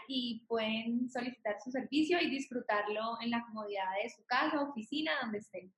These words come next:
Y también en las redes sociales, en arroba la manicurista app, en Instagram,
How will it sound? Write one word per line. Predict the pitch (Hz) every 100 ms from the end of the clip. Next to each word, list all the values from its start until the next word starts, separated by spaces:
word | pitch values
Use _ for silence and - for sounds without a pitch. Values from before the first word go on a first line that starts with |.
| _ - - - _ -
Y | 294 330
también | 339 349 339 339
en | 320 294 277 -
las | 254 233
redes | 247 262
sociales, | 311 339 285 415 508 - _ _ _
en | 226 240 233 226 220 220 220
arroba | 220 247 247 240 240 254
la | 269
manicurista | 269 262 233 226 - 226
app, | 226 311 - - - _ _ -
en | 240 233 226
Instagram, | 302 311 339 359 359